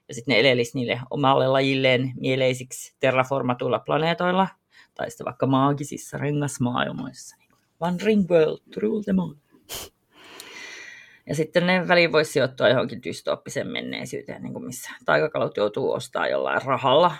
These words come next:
ja sitten hallitsijat syö liha-aterioita jossain toimistoissa, ja sitten väliin käy pauhaamassa paskaa internetti taikasauvatanassa. Ja sitten normiväestö on orjuutettu viiden päivän työviikkoon, ja sitten kaikki on addiktoitu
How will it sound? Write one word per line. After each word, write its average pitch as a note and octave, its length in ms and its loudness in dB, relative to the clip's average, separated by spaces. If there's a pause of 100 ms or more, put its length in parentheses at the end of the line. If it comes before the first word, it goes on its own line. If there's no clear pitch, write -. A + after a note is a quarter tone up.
(240)
ja - 60 -20
sitten - 240 -16
hallitsijat B2 640 -2
syö D2+ 240 -4
liha-aterioita G2 1000 -2 (280)
jossain - 380 -8
toimistoissa, - 720 -6
ja - 120 -8
sitten B2+ 200 -14
väliin G#2 280 -4
käy - 240 -4 (160)
pauhaamassa - 640 -4
paskaa - 440 -6
internetti - 920 -10 (480)
taikasauvatanassa. D3+ 1120 -4 (720)
Ja - 60 -20
sitten - 320 -6 (180)
normiväestö C3+ 800 4
on D2 60 2
orjuutettu A#2+ 600 0
viiden C3+ 420 2
päivän G#2+ 420 0
työviikkoon, - 760 2
ja - 100 -2
sitten - 180 -10
kaikki - 340 -2
on - 120 4
addiktoitu - 540 -2